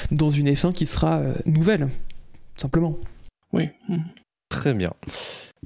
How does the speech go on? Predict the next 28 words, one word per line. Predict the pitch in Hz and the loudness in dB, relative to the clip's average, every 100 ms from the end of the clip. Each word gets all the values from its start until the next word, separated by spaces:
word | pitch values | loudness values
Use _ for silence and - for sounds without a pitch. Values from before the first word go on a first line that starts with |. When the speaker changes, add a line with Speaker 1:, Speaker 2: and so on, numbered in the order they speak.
| - | -8
Speaker 3:
Nous | 156 175 196 | 4 6 8
allons | 190 | 6
donc | 180 175 | 4 2
passer, | 147 156 - 165 160 143 | 4 2 4 4 8 8
euh, | 131 120 113 104 101 - | 6 6 6 4 4 4
au | 220 214 | 4 6
Grand | 175 | 6
Prix | 165 165 | 4 2
des | 139 127 | 0 2
Pays-Bas | 127 104 101 117 147 180 185 - | 2 2 4 4 6 6 4 2
avec | - 120 139 - - - - _ _ _ | 0 4 4 2 -6 -8 -20 _ _ _
la | 110 | 4
note | 160 190 - - - 170 | 6 4 0 -6 -8 -6
de, | 110 123 117 107 104 101 98 98 | 2 4 4 4 4 4 4 2
de | 95 | 2
nous | 104 110 101 - | 4 2 0 -4
tous, | 135 175 - | -2 -2 -2
hein, | 127 147 | -2 0
euh, | 120 107 - 104 | -2 -2 -2 -2
les | 110 | 0
chroniqueurs | - 131 120 139 131 | 2 2 4 4 4
et | 151 | 4
les | 147 | 4
auditeurs. | 135 123 120 170 190 - - - | 2 0 2 4 4 -2 -18 -8
Alors, | - 180 170 123 - _ _ _ _ | 4 6 8 4 0 _ _ _ _
ce | - - 165 156 147 | -6 0 4 4 4
Grand | 139 156 | 2 0
Prix | 151 185 185 | 2 0 0